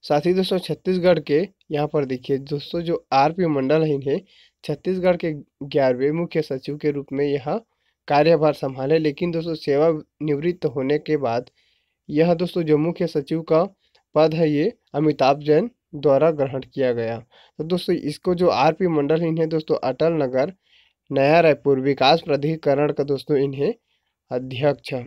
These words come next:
नियुक्त किया गया राज्य सरकार द्वारा। इसलिए दोस्तों, आप इतने फैक्ट को आप याद रखिए। साथ ही दोस्तों, अगर आप ध्यान से देखेंगे तो यहाँ पर है अनुज शर्मा।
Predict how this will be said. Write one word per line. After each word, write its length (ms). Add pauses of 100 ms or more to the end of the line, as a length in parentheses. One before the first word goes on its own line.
(180)
नियुक्त 380
किया 480
गया 300
राज्य 340
सरकार 380
द्वारा। 240
इसलिए 340
दोस्तों, 280
आप 180
इतने 220
फैक्ट 280
को 160
आप 240
याद 220
रखिए। 380 (480)
साथ 220
ही 120
दोस्तों, 280
अगर 180
आप 100
ध्यान 300
से 100
देखेंगे 460
तो 120
यहाँ 240
पर 180
है 120
अनुज 280
शर्मा। 400